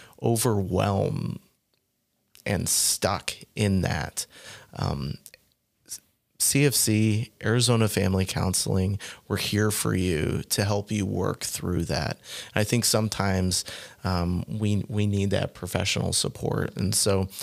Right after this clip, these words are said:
we would love to help you, uh, through that in working through whatever type of grief that you're experiencing, whether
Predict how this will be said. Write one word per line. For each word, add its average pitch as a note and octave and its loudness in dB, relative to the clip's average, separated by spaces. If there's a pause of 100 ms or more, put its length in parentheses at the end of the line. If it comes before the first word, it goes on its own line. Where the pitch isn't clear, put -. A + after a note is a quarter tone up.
(220)
we D3 4
would C3+ 4
love G#2 2 (100)
to G2 0
help G2 0
you, - 0 (160)
uh, - -2
through A2 2
that F#2 0
in F#2+ 2
working G#2+ 0
through G#2+ -2
whatever G#2+ 0
type - -2
of - -2 (420)
grief G2+ 0
that F#2+ 0
you're G2+ 0
experiencing, G2 0
whether A#2 2